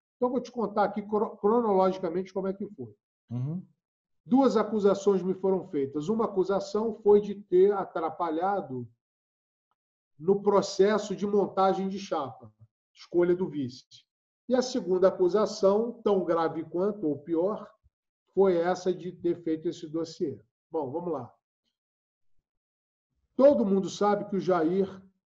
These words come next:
Speaker 1: queria que fosse o Magno Malta, o seu vice-presidente. E o Magno Malta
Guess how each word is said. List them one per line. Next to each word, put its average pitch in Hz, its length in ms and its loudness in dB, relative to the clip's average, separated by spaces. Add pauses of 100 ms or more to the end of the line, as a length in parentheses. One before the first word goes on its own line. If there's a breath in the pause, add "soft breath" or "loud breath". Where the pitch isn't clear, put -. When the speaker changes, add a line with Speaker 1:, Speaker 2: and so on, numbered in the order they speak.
(640)
Speaker 1:
queria 202 340 4
que 196 60 -12
fosse 190 240 0
o 175 40 -6
Magno 180 340 -2
Malta, 127 440 -10 (840)
o 135 140 -10
seu 156 220 -2
vice-presidente. 147 840 -8
E 196 40 -4
o 202 60 0
Magno 190 360 2
Malta 214 340 -2